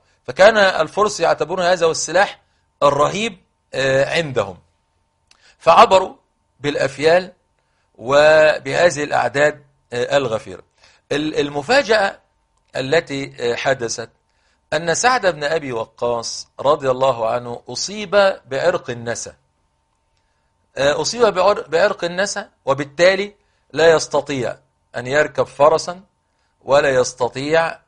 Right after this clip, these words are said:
أن يحارب بنفسه رضي الله عنه، وابت-، ابتلي حتى أصيب، آه، جسده بكامله بالخراريج، فما استطاع حتى أن ي-، لا يجلس ولا ينام،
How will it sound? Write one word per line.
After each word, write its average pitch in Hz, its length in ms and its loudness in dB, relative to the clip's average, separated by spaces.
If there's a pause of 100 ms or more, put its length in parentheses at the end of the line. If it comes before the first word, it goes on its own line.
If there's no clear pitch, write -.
(100)
أن 127 160 -4
يحارب 131 580 -2
بنفسه 139 600 -6 (460)
رضي 127 300 0
الله 123 500 2 (140)
عنه، 156 500 -4 (320)
وابت-، 156 1040 0
ابتلي 185 720 0 (260)
حتى 165 340 0
أصيب، 160 480 -4
آه، 135 680 -2
جسده 156 680 0 (420)
بكامله 151 600 -4
بالخراريج، 135 800 0 (520)
فما 151 440 0 (160)
استطاع 147 460 4
حتى 160 300 -4
أن 147 160 -4
ي-، 143 360 -10
لا 147 220 0
يجلس 147 320 -6
ولا 143 260 2
ينام، 160 320 0